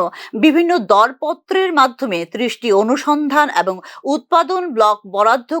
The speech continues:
করেছে ভারত সরকার। এক্ষেত্রে আঠারোটি উৎপাদন ব্লক এবং পাঁচটি অনুসন্ধান ব্লক সহ মোট তেইশটি ব্লকে কার্যক্রম পরিচালনাকারী সবচেয়ে পুরনো অপারেটর হলো ওএনজিসি।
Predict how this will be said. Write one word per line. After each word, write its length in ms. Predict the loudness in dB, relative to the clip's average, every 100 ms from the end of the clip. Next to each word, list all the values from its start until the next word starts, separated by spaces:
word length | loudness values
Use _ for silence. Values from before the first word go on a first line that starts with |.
| 0
করেছে 300 | 0 0 -4
ভারত 300 | 0 -2 -2 -6
সরকার। 360 | -4 -2 -2 -4 -4 _ -12 2
এক্ষেত্রে 580 | 2 2 0 0 0 0 2 2
আঠারোটি 400 | 0 -2 -6 -4
উৎপাদন 480 | -6 -4 -2 -2 -2 -4
ব্লক 200 | 0 0 0 -12 -12 -2 -2
এবং 160 | -2 -6 -6
পাঁচটি 420 | 0 0 0 -6 -4 -2
অনুসন্ধান 560 | -2 -4 -4 -2 0 2
ব্লক 220 | 2 0 -2
সহ 180 | -6 -4 -2
মোট 200 | -2 -4 -8 -20 -2
তেইশটি 480 | 2 2 0 2 4
ব্লকে 440 | 4 2 0 -2 -8 -6
কার্যক্রম 680 | 0 0 -2 -8 -8 -2 -2 0
পরিচালনাকারী 1120 | -2 -2 0 0 0 -4 -2 0 2 2 0 -4 -8 -2
সবচেয়ে 500 | -2 -4 -10 -8 -6
পুরনো 440 | -4 0 2 0 -2 -8 0 2
অপারেটর 480 | 2 2 0 -2 -4
হলো 320 | -2 0 0 -2 _ 0
ওএনজিসি। 840 | 2 4 2 -2 -4 -8 -10 -12